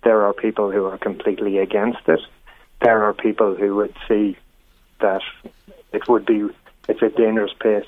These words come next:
to leave a woman who is an Irish citizen with a young child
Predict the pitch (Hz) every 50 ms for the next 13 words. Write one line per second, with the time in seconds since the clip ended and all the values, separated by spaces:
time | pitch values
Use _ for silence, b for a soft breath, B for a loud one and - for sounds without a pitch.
0 | - - 107 107 110 107 107 107 101 98 107 110 107 101 95 101 101 101 110 110
1 | 107 107 104 104 104 104 104 - - 113 101 107 104 - 110 98 95 - _ _
2 | - 110 101 113 113 107 101 98 101 98 - - 110 104 107 104 104